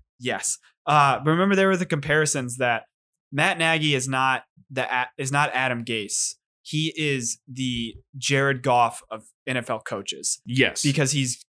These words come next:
Speaker 1: serviceable enough that he will take your team
Speaker 2: He'll, I mean, he'll,
Speaker 1: okay.
Speaker 2: he'll make your team eight and eight.
Speaker 1: Yeah, he'll make your team
Speaker 2: But
Speaker 1: okay, but he's not gonna elevate
Speaker 2: Yeah.
Speaker 1: you.
Speaker 2: He's not gonna elevate the team to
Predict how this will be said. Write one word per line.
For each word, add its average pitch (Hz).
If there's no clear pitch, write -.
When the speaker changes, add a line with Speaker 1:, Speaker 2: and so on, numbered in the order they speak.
Speaker 1:
serviceable 202
enough 202
that 226
he 147
will 127
take 156
your 165
team 160
Speaker 2:
He'll, 180
I 214
mean, 226
he'll, 214
Speaker 1:
okay. 143
Speaker 2:
he'll 247
make 254
your 262
team 240
eight 180
and 143
eight. 220
Speaker 1:
Yeah, 156
he'll 165
make 190
your 196
team 185
Speaker 2:
But 170
Speaker 1:
okay, 147
but 123
he's 135
not 131
gonna 127
elevate 104
Speaker 2:
Yeah. 247
Speaker 1:
you. -
Speaker 2:
He's 180
not 208
gonna 196
elevate 156
the 147
team 143
to 127